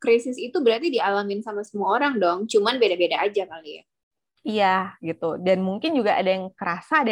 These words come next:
Speaker 2: yang enggak gitu. Mungkin mereka merasa,
Speaker 1: Oh.
Speaker 2: ada orang-orang juga kan yang ngerasanya ya wajar aja nih, misalkan pindah kerja di umur dua puluh enam gitu. Tapi ada juga yang kerasa berat ketika harus pindah kerja di umur dua puluh enam gitu. Jadi kan ketika kita menghadapi krisis atau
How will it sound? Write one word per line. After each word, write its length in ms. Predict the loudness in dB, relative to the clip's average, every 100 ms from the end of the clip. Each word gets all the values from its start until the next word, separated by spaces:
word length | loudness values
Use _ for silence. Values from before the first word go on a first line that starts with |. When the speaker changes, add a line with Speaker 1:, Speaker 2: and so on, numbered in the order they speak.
| 0
Speaker 2:
yang 60 | 0
enggak 280 | 2 2 2
gitu. 160 | -6 -10 _
Mungkin 300 | -10 -6 -4 -4 -4 -6 -8 -4
mereka 280 | -2 0
merasa, 240 | 0 -2 -2
Speaker 1:
Oh. 120 | -2
Speaker 2:
ada 180 | 0 2 2 2
orang-orang 320 | 2 0 0
juga 200 | 0 -2 -4
kan 80 |
yang 120 | -6 -6
ngerasanya 400 | -8 -6 -4 -6 -8 _ _ _ -20 -6
ya 240 | 0 2 4
wajar 400 | 2 0 -2 -2
aja 180 | -2 -2
nih, 160 | -2 -2
misalkan 500 | -2 -2 -4 -4 -6
pindah 240 | -4 -4 -4
kerja 420 | -6 -4 0 0 0
di 100 | -4
umur 240 | -2 -2 -2
dua 220 | 0 0
puluh 80 | 0
enam 180 | 0 0 -4
gitu. 160 | -8 -10
Tapi 400 | -10 -2 -2 0
ada 160 | -4
juga 240 | -4 -2 0
yang 80 |
kerasa 220 | -2 -6 -4
berat 320 | -2 0 -2 -6
ketika 240 | -4 -4
harus 100 | -4 -6
pindah 160 | -8
kerja 240 | -8 -6 -4
di 120 | -4
umur 160 | -6 -6
dua 240 | -2 -2
puluh 40 | 0
enam 160 | -4 -4 -6
gitu. 180 | -8 -8
Jadi 200 | -8 -6
kan 160 | -4 -4 -6 _ _ _ _ _ _ _ _ _ _ _ _
ketika 320 | -6 0 -2
kita 240 | 0 -2
menghadapi 320 | 2 0 0 -4
krisis 320 | -4 -4 -6 -8
atau 280 | -4 -2